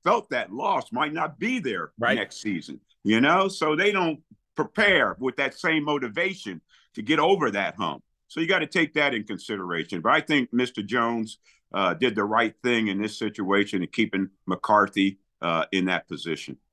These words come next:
Speaker 2: I know you keep in contact, Drew, with the former players. What, what is the consensus amongst everybody? Is everyone really frustrated with, with the current group of guys? What, what is every-, what are the former players saying when you're talking to Michael and, and guys like that?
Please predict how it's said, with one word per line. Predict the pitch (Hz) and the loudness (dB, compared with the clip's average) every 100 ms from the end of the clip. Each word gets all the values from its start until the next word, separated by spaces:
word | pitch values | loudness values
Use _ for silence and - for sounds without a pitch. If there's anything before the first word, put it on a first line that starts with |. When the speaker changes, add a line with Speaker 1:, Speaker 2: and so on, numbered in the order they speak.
| - | -4
Speaker 2:
I | 135 | 2
know | 156 | 2
you | 170 | 2
keep | - 160 | -2 -4
in | 127 | -4
contact, | 143 139 131 110 | -2 -2 -2 -4
Drew, | 113 117 | -2 -2
with | 107 131 - | 0 -2 -2
the | |
former | 104 113 110 101 | -6 -4 -4 -4
players. | - 117 113 117 | -2 -2 -2 -2
What, | 170 - _ | -2 -2 _
what | 123 180 208 | -4 0 2
is | 196 | 0
the | 139 | 0
consensus | 117 127 107 113 107 101 98 | -4 -4 -6 -4 -6 -6 -8
amongst | 101 101 98 - | -4 -4 -4 -4
everybody? | 95 95 92 87 | -6 -4 -4 -4
Is | 95 | -2
everyone | 120 135 131 117 | -2 -2 -2 0
really | 107 117 107 | 0 0 -2
frustrated | - 113 110 123 123 123 | -2 -2 -2 -4 -2 -2
with, | 120 120 - - - | -4 -6 -10 -20 -8
with | 120 123 | -6 -6
the | |
current | - 135 131 113 | -4 -2 -2 -4
group | 127 | -6
of | 123 110 | -6 -2
guys? | 127 123 | -2 -2
What, | 123 139 | -4 -4
what | 147 | -2
is | 143 | -2
every-, | 135 120 | -4 -4
what | 151 | -4
are | |
the | 143 | -4
former | 135 123 110 | -4 -4 -4
players | - 107 90 | -2 -2 -2
saying | - 95 90 | -6 -6 -4
when | 98 | -6
you're | 101 | -4
talking | 120 117 107 | -2 -2 -2
to | 98 | -2
Michael | 92 95 90 90 87 87 | 0 -2 -2 -6 -6 -8
and, | 85 - - - | -12 -18 -16 -6
and | 107 | -2
guys | 98 90 | -2 -4
like | 82 - | -8 -10
that? | - | -18